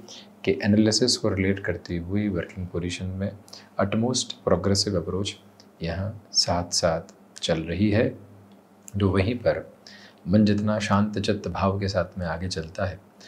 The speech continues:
उतने ही बेहतरी के क्रम साथ साथ संचालित होते चले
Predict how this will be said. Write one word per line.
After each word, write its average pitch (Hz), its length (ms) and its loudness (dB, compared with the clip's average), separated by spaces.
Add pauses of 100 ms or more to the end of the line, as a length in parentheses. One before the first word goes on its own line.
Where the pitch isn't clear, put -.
(220)
उतने 98 340 4
ही 107 180 -4 (120)
बेहतरी 98 440 2
के 87 280 -6
क्रम 92 320 -2 (400)
साथ 85 280 4
साथ 85 300 -2
संचालित 85 480 -4
होते 82 180 -8
चले - 280 -8